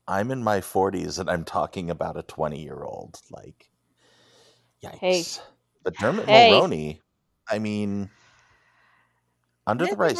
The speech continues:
Speaker 3: wrong with a younger
Speaker 1: circumstances, Dermot
Speaker 3: person, it
Speaker 1: Mulroney,
Speaker 3: just,
Speaker 1: maybe.
Speaker 3: <laughs> you know, I don't know.
Speaker 2: I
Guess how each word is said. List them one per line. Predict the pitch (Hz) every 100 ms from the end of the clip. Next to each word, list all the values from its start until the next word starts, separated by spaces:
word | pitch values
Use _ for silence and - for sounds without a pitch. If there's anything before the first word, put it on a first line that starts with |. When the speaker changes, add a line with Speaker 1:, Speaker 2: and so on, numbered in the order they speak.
| 330
Speaker 3:
wrong | 320
with | 320 -
a | 285
younger | - 254 87
Speaker 1:
circumstances, | 76
Dermot | 82 78
Speaker 3:
person, | 71 76
it | 78 80
Speaker 1:
Mulroney, | 80 80
Speaker 3:
just, | 73 80 73
Speaker 1:
maybe. | - 78 247 _ 247 - -
Speaker 3:
<laughs> | - - 214 -
you | 233
know, | 226 208 196 190 185 220 _ _ _ - _ - _ _ -
I | 208
don't | 208 208
know. | 202 208 208 - -
Speaker 2:
I | 262